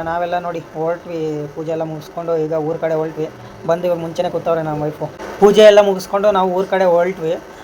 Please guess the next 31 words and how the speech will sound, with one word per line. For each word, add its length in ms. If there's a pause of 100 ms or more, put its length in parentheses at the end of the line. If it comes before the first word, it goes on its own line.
(380)
ಹಾಗೆ 540
ಇನ್ನೊಂದೇನು 400
ಅಂದರೆ 420
ನನಗೆ 260
ಚಿಕ್ಕ 180
ವಯಸ್ಸಿಂದ 360
ಒಂದು 280
ಆಸೆ 300
ಇತ್ತು. 280 (360)
ಏನಪ್ಪ 360
ಅದು 120
ಆಸೆ 260
ಅಂದರೆ, 500 (420)
ನಾ 120
ಪ್ರತಿಯೊಂದು 500
ಕಾರಲ್ಲಿ 420
ನಾನು 160
ಕೂತಾಗ 380 (180)
ಇಲ್ಲ 200
ಎಲ್ಲಾದರೂ 440
ಕಾರ್ 260
ಓಡಿಸ್ಕೊಂಡು 440
ಹೋಗುವಾಗ 320 (560)
ಯಾರಾದರೂ 320
ಓಡಿಸ್ತಾ 360
ಇರ್ತಾರಲ್ಲ 360
ಅವ್ರನ್ನ 240
ನೋಡಿದಾಗ 400 (600)
ನನಗೆ 180
ಆಸೆ 240
ಆಗ್ತಿತ್ತು 420